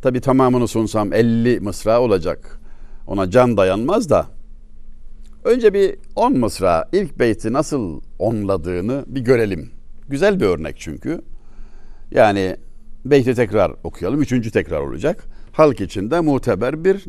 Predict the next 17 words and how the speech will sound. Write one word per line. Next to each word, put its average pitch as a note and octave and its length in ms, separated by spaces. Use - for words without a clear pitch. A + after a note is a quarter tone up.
nesne A2+ 300
yok A#2 280
devlet C#3 420
gibi, G3 360
olmaya G#2 600
devlet D#3 400
cihanda G2+ 500
bir F3 120
nefes A#2 340
sıhhat - 440
gibi." A#2 220
Aynı G#3 280
kafiyeyle, A#2+ 600
aynı D3+ 320
redifle, C3 440
aynı C#3+ 280
usulle, C3+ 680